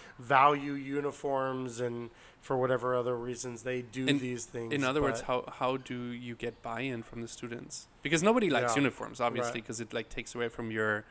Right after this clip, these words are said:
Speaker 2: like, individual
Speaker 1: Unique identity,
Speaker 2: unique
Speaker 1: yeah.
Speaker 2: identity and all that. So it's like, I, I get it why they don't like it, but I think it's a good thing.
Speaker 1: Yeah.
Speaker 2: Um, so I would be interested.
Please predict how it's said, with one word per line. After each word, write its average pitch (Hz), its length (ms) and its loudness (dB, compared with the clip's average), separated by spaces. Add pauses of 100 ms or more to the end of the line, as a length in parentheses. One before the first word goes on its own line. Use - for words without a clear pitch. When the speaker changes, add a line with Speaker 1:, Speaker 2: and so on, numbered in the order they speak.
(400)
Speaker 2:
like, 107 200 -2 (480)
individual 110 960 -2
Speaker 1:
Unique - 40 -12 (120)
identity, 123 320 -6
Speaker 2:
unique 117 200 -2
Speaker 1:
yeah. 120 80 -2
Speaker 2:
identity 127 420 0
and 117 100 -2
all 120 140 0
that. 120 240 -2
So 113 360 0
it's - 340 -6
like, - 300 -10
I, 123 180 -4 (140)
I 123 260 -2
get 120 200 -2
it 135 160 -2
why 117 220 -2
they 117 100 -4
don't 110 220 -8
like 113 240 -8
it, 127 120 -8
but 117 220 -8
I 113 80 -8
think 110 300 -12
it's - 160 -10
a - 20 -10
good 117 200 -10
thing. 156 360 -4
Speaker 1:
Yeah. 180 160 -4 (540)
Speaker 2:
Um, 113 420 0
so 120 280 -2
I 113 100 0
would 131 180 -2
be 127 80 -4
interested. 113 560 -6